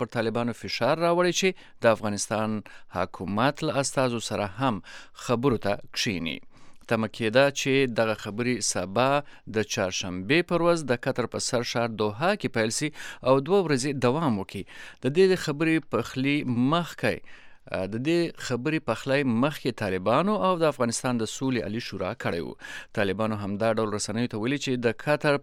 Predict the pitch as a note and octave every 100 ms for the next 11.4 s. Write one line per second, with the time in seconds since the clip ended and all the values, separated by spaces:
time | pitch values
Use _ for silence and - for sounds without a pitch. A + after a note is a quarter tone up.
0 | A2 - A2 A2+ F3+ G3 E3 E3 C3 -
1 | A#2+ A#2 G2 G2 C3+ F3 - - - A#2
2 | G#2+ G2+ B2+ E3 C#3+ A#2+ G#2 G2 G2 G#2
3 | G2+ G2+ G2 A#2 - B2+ G#2+ A2 A2 F#2+
4 | C#2 A1 - - - - - - - -
5 | - - - - - - C#3 F3 F#3+ G3
6 | G3 - G#3+ G#3+ G3+ G3+ G3 A#3+ B3+ F#3+
7 | F3 - F#3 F#3 A3+ G#3+ E3 D3 E3 D#3+
8 | - C#3 D3 A#2 A2 A2+ B2+ D#3+ G#2+ G#2+
9 | A#2 G#2 G#2 B2 C#3 D#3 E3+ G3+ F3 C3+
10 | - D3 C3 C3+ A#2+ G#2+ B2+ D3 - C3
11 | A2 - D3+